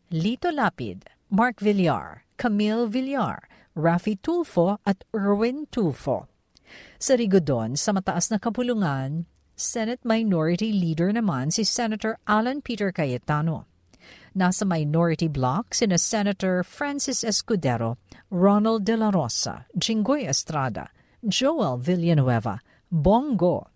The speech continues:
Amy Marcos, Robin Padilla at Rodante Marcoleta. Samantala,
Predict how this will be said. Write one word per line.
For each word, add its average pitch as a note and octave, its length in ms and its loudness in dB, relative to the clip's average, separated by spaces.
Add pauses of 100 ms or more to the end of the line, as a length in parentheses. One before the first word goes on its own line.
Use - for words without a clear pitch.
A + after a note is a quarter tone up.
(460)
Amy A3 320 2
Marcos, A3+ 720 0 (320)
Robin E3 480 4
Padilla F3+ 720 -4
at G#3 240 -8
Rodante F3 640 -4
Marcoleta. F3+ 880 -6 (2500)
Samantala, C#4 760 2